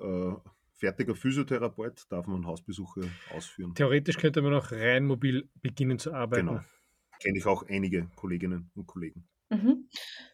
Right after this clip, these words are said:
Speaker 3: Okay, ähm, ja, sagen wir mal, der Entschluss zur Selbstständigkeit steht,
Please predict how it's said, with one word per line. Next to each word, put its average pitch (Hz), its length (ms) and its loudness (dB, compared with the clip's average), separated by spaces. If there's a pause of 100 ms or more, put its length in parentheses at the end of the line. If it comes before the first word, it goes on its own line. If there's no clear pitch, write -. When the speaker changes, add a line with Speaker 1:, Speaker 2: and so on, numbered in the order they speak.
Speaker 3:
Okay, 214 520 4
ähm, 202 420 4
ja, 208 160 2
sagen 247 240 10
wir 294 80 10
mal, 262 420 12
der 214 400 10
Entschluss 233 440 4
zur 220 100 4
Selbstständigkeit 185 760 4
steht, 269 420 6